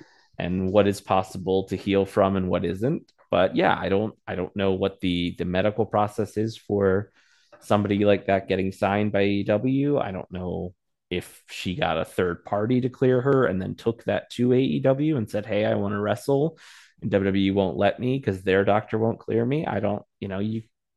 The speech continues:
you, you'll have to wait for her to go on Renee's podcast or whatever, I guess, to explain the process of this. But yeah, I don't know. I, I guess, I guess we'll see.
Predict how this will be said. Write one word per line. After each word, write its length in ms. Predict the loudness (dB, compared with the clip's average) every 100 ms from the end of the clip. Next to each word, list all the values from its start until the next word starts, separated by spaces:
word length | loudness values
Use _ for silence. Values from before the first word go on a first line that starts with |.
| _
you, 200 | -12 -10
you'll 280 | -8 -2 0
have 220 | 2 0
to 100 | 2
wait 260 | 2 2 0
for 140 | -4
her 160 | -2 0
to 80 | 0
go 220 | 0 -2
on 200 | -2 -2
Renee's 340 | 0 2 0
podcast 640 | 0 -2 -2 -2 -4 -4 -6
or 60 |
whatever, 320 | -2 -2 0
I 100 | -2
guess, 280 | -2 -4 -4
to 100 | -6
explain 420 | -6 -6 -4 -4
the 60 | -2
process 500 | 2 2 0 -6 -14
of 80 | -10
this. 320 | -8 -8 -10 -4
But 240 | -2 -2 -6 _ -20 -20 -20 -20 -20 _ _
yeah, 240 | 0 4
I 60 | 6
don't 140 | 4
know. 160 | 4 2
I, 340 | 2 -2 -4 -6
I 140 | -4 -2
guess, 380 | -2 -2 -6 _ _
I 60 | -6
guess 280 | -2 -4 -4
we'll 80 | -8
see. 500 | -4 -2 0 -2